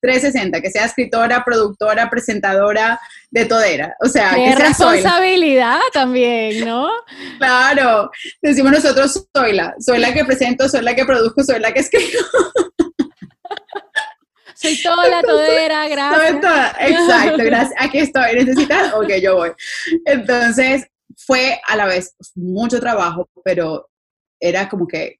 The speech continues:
Speaker 1: claro, cuando tienes ese primer trabajo que tú quieres hacer todo, no importa
Speaker 2: Ujú.
Speaker 1: quedarse hasta tarde, lo que sea, ahí vas a estar. Entonces, sí, empezamos a crear el programa que se llama, hoy en día existe todavía, se llama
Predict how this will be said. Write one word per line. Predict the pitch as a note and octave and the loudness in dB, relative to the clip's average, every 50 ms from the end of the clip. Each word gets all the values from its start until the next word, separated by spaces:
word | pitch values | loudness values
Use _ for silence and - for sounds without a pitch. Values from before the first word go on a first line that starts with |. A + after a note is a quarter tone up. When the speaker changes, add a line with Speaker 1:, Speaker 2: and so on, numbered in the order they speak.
| _ - | _ -6
Speaker 1:
claro, | A#3 A3+ F3 D#3 D3 | -4 -4 -2 -4 -4
cuando | D#3 E3 E3+ | -2 -2 -2
tienes | D#3+ E3+ - F#3+ | -2 -2 -4 -6
ese | G3+ - A#3 | -6 -6 -8
primer | - G#3 F#3+ D#3+ D#3 D#3+ | -6 -4 -4 -4 -4 -4
trabajo | - F#3+ G3+ G#3 G#3 G#3 | -4 -4 -2 -2 -4 -6
que | - A3+ | -6 -6
tú | - F#3+ - | -8 -8 -8
quieres | - E3+ G#3 A3+ | -8 -8 -8 -8
hacer | G#3+ - F#3+ - - | -6 -6 -8 -8 -6
todo, | - G#3 G#3 G#3+ G#3+ | -4 -4 -2 -2 -2
no | G#3 | -2
importa | G3+ F#3 F#3+ F3 F3+ G3+ | -4 -4 -4 -6 -6 -6
Speaker 2:
Ujú. | F#3 | -6
Speaker 1:
quedarse | F3+ F3 F3 - G3+ - - - - | -6 -6 -6 -6 -8 -8 -8 -8 -8
hasta | - G3 - - F#3 E3+ | -8 -8 -8 -8 -8 -6
tarde, | - G3 G#3 G#3 G3+ G#3 G#3+ A3 A3+ A3+ A3 - F#3 | -2 0 0 0 0 -2 -4 -4 -4 -4 -6 -6 -4
lo | F3+ F3 | -6 -6
que | F3 F#3 F#3 | -6 -8 -12
sea, | - - G3+ G3 G#3 A3+ A3 - - | -8 -6 -4 -2 -2 -2 -2 -4 -4
ahí | - D#3+ E3+ E3+ | -4 -4 -4 -4
vas | F#3 G3 | -4 -6
a | G3+ | -6
estar. | G3 - G#3 G#3 - - _ - - - _ _ - - | -6 -6 -6 -6 -6 -8 _ -20 -20 -20 _ _ -14 -8
Entonces, | - F#3+ F#3+ E3 F3 E3+ E3+ E3 F#3+ F#3+ F#3+ F#3+ - | -6 -4 -4 -2 -2 -2 -2 -2 -2 -4 -4 -4 -6
sí, | - - - G3 F3 D#3 | -14 -12 -6 -4 -4 -4
empezamos | C#3+ - E3+ - E3 F3 F#3+ G#3+ | -4 -6 -6 -6 -6 -6 -6 -8
a | G3+ | -6
crear | - F#3 F3 E3+ | -4 -4 -2 -2
el | F3 | -2
programa | E3+ G3 F#3 F3+ F3 F3 F#3 | -2 -2 -2 -2 -2 -4 -6
que | F#3 - | -8 -6
se | G3 | -6
llama, | F3+ E3 E3 E3 E3 E3+ F3 E3+ - | -4 -2 -2 -2 -2 -2 -4 -4 -4
hoy | E3+ F3 F3+ | -4 -4 -2
en | F#3+ F3+ | -4 -2
día | G3 F#3+ F#3 F#3+ | -2 -2 -2 -2
existe | F#3+ - - - G#3+ G3+ G#3 - - G3+ | -4 -6 -10 -10 -10 -10 -8 -6 -6 -6
todavía, | G3 G#3 G3+ F#3 F3+ F3+ F3+ F#3+ | -2 0 0 0 2 2 0 0
se | F#3+ - | -2 -2
llama | E3 D3 E3 F3 | -4 -2 -4 -4